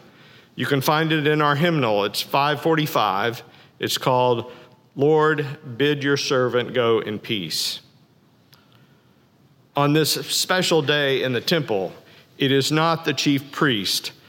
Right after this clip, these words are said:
not the scribes or the Pharisees, the temple guards or the Jewish authority that recognize this little bundle in its mother's arms,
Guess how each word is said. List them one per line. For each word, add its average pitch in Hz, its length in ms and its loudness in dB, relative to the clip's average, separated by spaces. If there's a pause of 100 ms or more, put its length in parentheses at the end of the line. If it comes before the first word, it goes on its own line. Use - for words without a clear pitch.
(100)
not 160 300 0
the 131 80 -2
scribes 160 580 0
or 127 80 2
the 123 100 -2
Pharisees, 147 800 2
the 120 100 -2
temple 165 360 0
guards 131 560 2
or 113 40 -2
the 113 120 -2
Jewish 160 440 2
authority 135 640 2
that 107 200 0
recognize 143 840 0
this 120 240 -4
little 156 240 2
bundle 147 520 2
in 127 80 0
its 117 180 -4
mother's 143 360 4
arms, 139 560 2